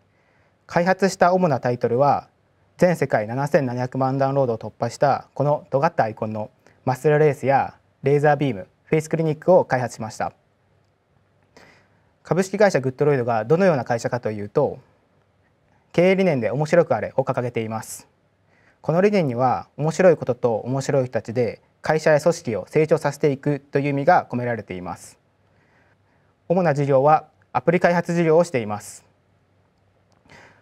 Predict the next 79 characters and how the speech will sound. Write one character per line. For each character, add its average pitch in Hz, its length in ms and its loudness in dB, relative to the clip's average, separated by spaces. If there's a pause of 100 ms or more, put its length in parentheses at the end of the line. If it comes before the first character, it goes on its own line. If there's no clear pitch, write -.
(100)
累 170 180 0
計 208 200 6
で 196 200 2
百 - 240 -2
本 208 140 2
以 185 60 2
上 160 140 4
の 131 80 0
ア 127 60 0
プ 139 120 -4
リ 131 120 0
を 160 120 4
開 117 200 -6
発 120 220 -10
し - 60 -14
て 117 100 -8
い 113 60 -8
ま 107 140 -12
す。 - 220 -20 (880)
累 175 160 0
計 185 180 4
の 175 140 4
ダ 165 120 6
ウ 175 40 0
ン - 20 2
ロ 175 120 6
ー - 20 2
ド 175 100 6
数 143 120 -4
は 120 220 0
三 147 240 -2
億 147 160 -2
ダ 143 100 4
ウ 139 80 -4
ン - 20 -4
ロ 143 100 0
ー 139 40 -2
ド 139 60 -2
以 127 100 -2
上 101 140 -4
で 87 120 -8
す。 - 260 -18 (1120)
シ - 220 -8
ー 196 160 4
エ - 40 6
ー - 20 4
グ 196 100 4
ル 208 100 6
ー - 40 -2
プ 127 100 -4
で 123 80 2
は 117 160 0
開 156 180 0
発 156 240 -4
本 156 180 0
数 151 180 2
と 113 180 0
ダ 131 160 0
ウ 139 40 -2
ン - 20 -2
ロ 143 80 0
ー 139 40 -2
ド 147 80 0
数 - 120 -8
は 117 120 0
最 135 280 0
も 143 120 -2
多 135 80 0
い - 40 -6
子 117 120 -10
会 117 140 -4
社 117 100 -6
に 147 120 -4
な 123 80 -4
っ 120 60 -10
て 110 140 -10
い 98 60 -10
ま 101 140 -12
す。 - 260 -20